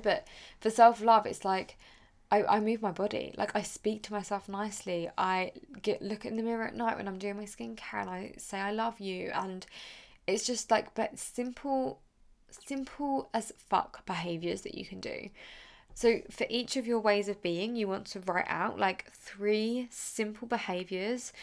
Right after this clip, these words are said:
So it could be, like, integrity. If I say I'm gonna get up at six A M, I get up at six A M. If I say I'm gonna post on social media, I post on social media. If I say I'm gonna sell out my one-to-one, I sell my one-to-one until it's sold out.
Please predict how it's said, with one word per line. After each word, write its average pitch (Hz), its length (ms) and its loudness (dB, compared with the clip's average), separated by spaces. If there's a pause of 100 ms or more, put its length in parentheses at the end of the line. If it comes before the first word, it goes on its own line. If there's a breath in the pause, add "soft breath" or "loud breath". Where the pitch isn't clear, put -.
(280 loud breath)
So - 160 4
it - 100 4
could 277 120 0
be, 247 140 4
like, 220 280 6 (300)
integrity. 214 640 -2
If - 120 -8
I 196 80 0
say 208 180 -2
I'm 202 140 2
gonna 202 140 -2
get - 160 -4
up 214 120 -4
at 226 80 -12
six - 280 -10
A 214 40 -6
M, 208 180 -4
I 180 60 -6
get - 160 -6
up - 100 -10
at 233 80 -14
six - 240 -12
A 226 40 -6
M. 226 460 -6 (1160 soft breath)
If 220 140 -4
I 220 80 4
say 214 260 4
I'm 208 100 2
gonna 220 140 0
post 220 340 -4
on 220 80 -8
social 226 320 -8
media, 233 260 0
I - 40 -2
post 190 340 -8
on 214 60 -10
social 233 280 -8
media. 233 340 -4
If - 120 -8
I 214 60 0
say 202 260 -6
I'm 208 100 -4
gonna 226 160 -6
sell 226 240 -2
out - 120 -2
my 233 80 -2
one-to-one, 233 380 -6
I 196 100 -6
sell - 280 -4
my 220 120 -2
one-to-one 226 360 -4
until 226 220 -10
it's 226 140 -12
sold 240 200 -2
out. 240 360 -4